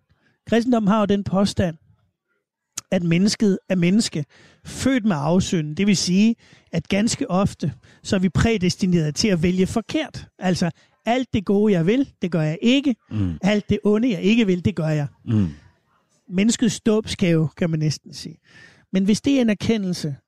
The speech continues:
Speaker 1: og du har så det guddommelige, som i sagens natur er det perfekte, lad være, hvad det er. Det ved jeg ikke noget om. Men, men, men, men hele den der accept af, at du bare er et menneske,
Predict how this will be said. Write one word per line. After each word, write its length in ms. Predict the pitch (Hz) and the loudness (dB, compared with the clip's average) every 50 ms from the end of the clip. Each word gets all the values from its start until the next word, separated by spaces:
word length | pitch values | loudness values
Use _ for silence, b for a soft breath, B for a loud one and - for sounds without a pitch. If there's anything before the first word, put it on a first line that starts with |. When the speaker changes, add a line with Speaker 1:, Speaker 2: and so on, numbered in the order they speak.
| _ _ - | _ _ -2
Speaker 1:
og 100 | 190 180 | 2 4
du 80 | 214 | 4
har 180 | 190 208 214 196 | 4 4 2 2
så 120 | - - | 0 0
det 160 | 202 185 190 | 0 0 0
guddommelige, 540 | - 190 175 160 160 180 190 190 175 165 151 | 2 2 2 2 2 0 0 0 0 0 0
som 180 | - 196 180 170 | 0 2 2 2
i 40 | 165 | 2
sagens 320 | - - 226 220 180 - | 0 0 -2 -2 -4 -2
natur 300 | 196 170 - - 233 208 | -2 -2 -2 0 0 2
er 40 | 170 | 2
det 140 | 156 165 - | 0 0 0
perfekte, 580 | 165 170 - - 170 170 - - - - 143 156 - | -2 -2 -2 -2 -4 -4 -4 -6 -10 -14 -14 -12 -6
lad 160 | 165 180 180 | -2 -2 0
være, 220 | 170 196 208 226 | 0 2 2 2
hvad 120 | 254 247 185 | 2 2 0
det 160 | 160 170 156 | 0 0 -2
er. 140 | 151 175 175 - - _ _ _ _ - | -2 -4 -6 -6 -10 _ _ _ _ -10
Det 80 | - 202 | -4 0
ved 120 | 220 214 | 2 2
jeg 120 | 190 160 151 | 4 2 2
ikke 120 | 180 185 | 2 2
noget 180 | 180 160 147 139 | 2 2 0 0
om. 80 | 131 - _ B B B B B B B B B B B B B B - | -4 -8 _ B B B B B B B B B B B B B B -2
Men, 240 | 190 190 214 - 233 | -2 -2 0 0 0
men, 200 | 202 208 208 269 - 240 | 0 0 0 -2 -2 0
men, 260 | 220 214 208 214 - - _ _ _ _ _ _ | 0 0 0 -2 -6 -12 _ _ _ _ _ _
men 140 | 214 196 190 | 2 4 4
hele 240 | 170 240 277 302 311 | 4 4 4 2 2
den 240 | 277 240 247 240 | 0 0 0 2
der 240 | 254 240 220 208 196 - - _ _ _ _ _ _ _ _ _ _ _ - - - - _ _ _ _ _ _ _ _ _ _ _ _ _ _ _ _ _ _ _ _ _ _ _ _ _ _ _ _ - | 2 2 2 0 -2 -6 -12 _ _ _ _ _ _ _ _ _ _ _ -20 -20 -20 -20 _ _ _ _ _ _ _ _ _ _ _ _ _ _ _ _ _ _ _ _ _ _ _ _ _ _ _ _ -10
accept 680 | - - - - - - - - 240 254 - - - - - | -8 -6 -4 -4 -4 -2 0 0 0 0 -2 -6 -10 -10 -4
af, 180 | - 208 202 196 | 0 0 0 0
at 140 | 180 - - | 0 0 0
du 200 | 202 196 190 - - _ _ _ _ _ _ _ _ _ _ _ _ | 0 0 0 -2 -6 _ _ _ _ _ _ _ _ _ _ _ _
bare 400 | - 185 190 196 220 240 226 - | -6 -4 -2 -2 -2 -2 -2 -2
er 80 | - 185 | 0 0
et 80 | 175 151 | 0 0
menneske, 460 | 160 165 165 180 202 - - - 135 | 0 0 0 0 0 -2 -6 -10 -16